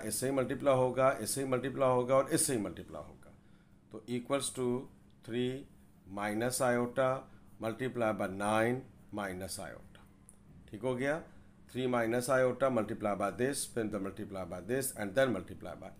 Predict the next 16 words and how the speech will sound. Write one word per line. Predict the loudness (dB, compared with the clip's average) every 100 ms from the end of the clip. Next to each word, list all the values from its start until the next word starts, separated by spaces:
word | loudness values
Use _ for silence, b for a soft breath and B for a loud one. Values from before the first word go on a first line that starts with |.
| -20
this। | -20 -20 -20 -20 B B B B B
फिर | 4 6
अब | 8
आइए | 6 4
इक्वेशन | 2 2 4 4
नंबर | 4 0 0
टू | 2
में | 2 2
टू | 0 -2
को | -2
किससे | -2 -2 0
मल्टीप्लाई | 0 2 2 2
करना | 2 4 4 4
है, | 2 0 -8 -20 -20 -10
टू | -6 -4
से। | -2 -2